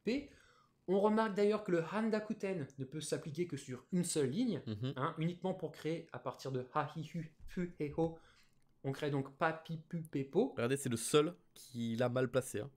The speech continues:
Speaker 2: C'est pas compliqué de s'en souvenir, c'est le seul. Voilà, le T, c'est le seul hiragana, euh, pour qui le, l'accent est placé
Speaker 1: Uniquement
Speaker 2: en dessous.
Speaker 1: cette utilisation-là. Et ça nous donne donc vingt-cinq nouveaux, nouvelles syllabes,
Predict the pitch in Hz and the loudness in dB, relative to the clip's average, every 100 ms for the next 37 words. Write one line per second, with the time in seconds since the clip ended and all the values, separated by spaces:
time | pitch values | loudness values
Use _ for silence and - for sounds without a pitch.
0 | _ - 123 135 135 151 - 120 - 120 | _ -2 0 0 0 -2 0 -4 -2 -2
1 | 190 - - - - 147 131 95 95 - | -4 -6 -18 -10 4 4 4 -2 -4 -8
2 | - 120 - - _ _ 120 113 - 165 | -2 -2 -2 -16 _ _ -6 -4 0 0
3 | 156 - - - _ _ _ - - 117 | 0 -12 -20 -20 _ _ _ -14 -6 -2
4 | 110 104 87 110 156 151 - - - - | -2 -4 -8 0 4 4 2 -10 -12 -4
5 | 151 135 123 113 135 - _ _ 113 113 | 0 2 2 2 -2 -6 _ _ -4 -2
6 | 107 117 - - 143 113 107 113 - 139 | -2 -6 -10 -6 2 4 4 2 0 0
7 | 127 - 196 135 170 - 139 - - 131 | 2 2 4 4 2 0 -2 -4 -6 -2
8 | 120 120 143 214 - - - - - _ | -2 -2 -2 -4 -12 -20 -20 -20 -20 _
9 | _ 190 262 262 - - 156 143 135 127 | _ 2 2 0 -10 -4 0 2 2 0
10 | 120 165 208 - 123 117 208 220 - - | 2 0 0 -4 -10 0 2 2 2 0
11 | 190 180 - - _ - 135 160 175 165 | 0 -4 -10 -20 _ -10 -2 0 0 4
12 | 180 175 180 - 147 156 135 - - 135 | 4 4 0 -8 0 0 0 -2 0 4
13 | 156 175 117 | 4 4 0